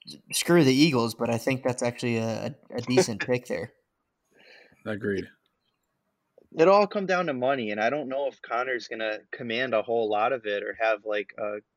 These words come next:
Speaker 2: a really good market for himself based on last season. So
Speaker 1: Yeah.
Speaker 2: if, if the price is right,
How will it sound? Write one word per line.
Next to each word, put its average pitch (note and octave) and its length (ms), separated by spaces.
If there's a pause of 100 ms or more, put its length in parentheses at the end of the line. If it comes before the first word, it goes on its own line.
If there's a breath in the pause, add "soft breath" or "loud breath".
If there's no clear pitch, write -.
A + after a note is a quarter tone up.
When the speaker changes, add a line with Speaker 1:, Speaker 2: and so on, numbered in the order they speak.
(100)
Speaker 2:
a A#2+ 100
really A2 300
good G#2+ 200
market G2+ 520
for B2 120
himself B2 460
based A2 300
on C3 160
last C3+ 280
season. D3 440
So A2 540
Speaker 1:
Yeah. A#2 240 (500)
Speaker 2:
if, - 300
if C3 200
the A#2+ 100
price C#3 400
is A#2 160
right, B2 400